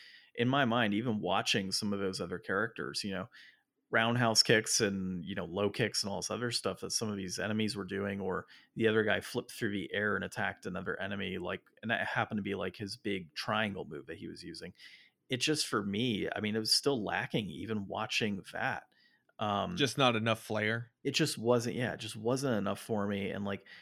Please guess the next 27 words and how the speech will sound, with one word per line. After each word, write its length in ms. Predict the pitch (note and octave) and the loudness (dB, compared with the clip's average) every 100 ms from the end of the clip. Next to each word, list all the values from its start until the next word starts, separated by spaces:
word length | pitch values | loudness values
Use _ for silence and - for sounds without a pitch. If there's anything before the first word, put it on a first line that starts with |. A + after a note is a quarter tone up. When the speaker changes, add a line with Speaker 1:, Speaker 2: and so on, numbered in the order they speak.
| - | -8
Speaker 1:
while 180 | C3 C3+ | 2 2
graphically 560 | B2+ B2 C#3+ D3 C3+ C3+ | 4 2 2 0 0 2
it 40 | |
looks 220 | A2 A#2 - | 4 2 0
pretty 300 | - A#2+ G#2+ | 0 0 0
decent, 500 | F#2 A2 D#3+ E3+ - - - _ - | -2 0 2 0 -6 -20 -20 _ -4
I 80 | B2 | 0
think 180 | D#3 | 2
that's 200 | C3 B2 | 2 2
also 280 | A2 C3 - | 2 2 2
one 100 | A2 | 2
of 60 | G#2+ | 0
the 60 | |
downfalls 560 | G2 - C3 - - - | 0 -2 -2 -2 -2 -4
in 100 | - | -6
this 160 | - - | -6 -4
game. 300 | - - - | -4 -6 -6
It's 140 | A2 | -4
just, 300 | A#2 - - _ _ - | -2 -2 -6 _ _ -6
it's 280 | B2 - - | -4 -4 -4
not, 580 | G#2+ A2 B2 B2 B2 - _ - - - - - - - _ _ _ _ _ | -2 2 4 4 4 0 _ -20 -20 -20 -20 -20 -20 -20 _ _ _ _ _
it's 180 | D3+ D#3 | 0 2
Speaker 2:
It 20 | |
is 120 | F#3 | 4
very 280 | D3 E3 D#3+ | 10 12 12
Speaker 1:
pretty, 0 | |
Speaker 2:
muted. 560 | A#2+ A#2+ C3 G#2 G2+ | 10 6 6 4 0